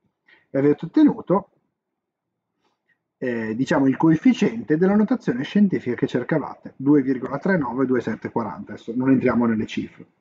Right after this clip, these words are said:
Allo stesso modo in classe avete visto anche il modo più rapido per convertire questo numero,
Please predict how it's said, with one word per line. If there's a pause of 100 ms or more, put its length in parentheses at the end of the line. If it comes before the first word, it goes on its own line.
(840)
Allo
stesso
modo
in
classe
avete
visto
anche
il
modo
più
rapido
per
convertire
questo
numero,